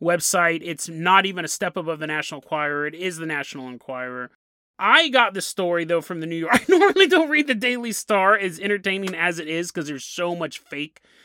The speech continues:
stuff in it. I've researched stuff, and it turned out to be not true. Shocker of shocks. The New York Post, which I read every day,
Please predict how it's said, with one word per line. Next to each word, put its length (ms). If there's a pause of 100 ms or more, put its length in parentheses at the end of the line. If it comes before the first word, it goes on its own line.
(220)
stuff 380
in 140
it. 80
I've 180
researched 420
stuff, 240
and 80
it 80
turned 200
out 160
to 80
be 100
not 240
true. 320
Shocker 560
of 100
shocks. 380 (380)
The 120
New 140
York 300
Post, 840 (240)
which 180
I 60
read 300
every 300
day, 440